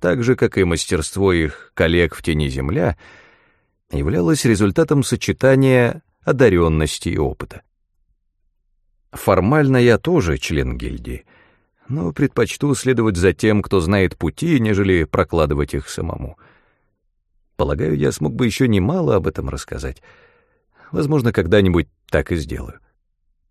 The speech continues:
Когда мы подошли вплотную к стене, ее, разумеется, там не было. Была некая туманность,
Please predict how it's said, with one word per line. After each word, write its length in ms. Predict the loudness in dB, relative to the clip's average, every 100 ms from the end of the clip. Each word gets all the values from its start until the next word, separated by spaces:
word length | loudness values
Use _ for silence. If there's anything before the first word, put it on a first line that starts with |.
| _ _ _ _ _ _ _ -2
Когда 220 | 0 2
мы 120 | 2
подошли 500 | 4 2 2 2 2
вплотную 580 | 2 0 0 2 0 0
к 60 |
стене, 680 | -4 -8 -4 -2 0 0 -2 -8 _ _ -4
ее, 320 | 0 2 2
разумеется, 500 | 2 2 2 2 0
там 300 | 0 0 0
не 160 | -2 -4
было. 240 | -8 -14 -18 _ _ _ _ _ _ -12
Была 320 | -6 -4 -2
некая 440 | -2 0 0 0
туманность, 1040 | 0 -4 -4 -2 -2 -4 -4 -8 -12 -16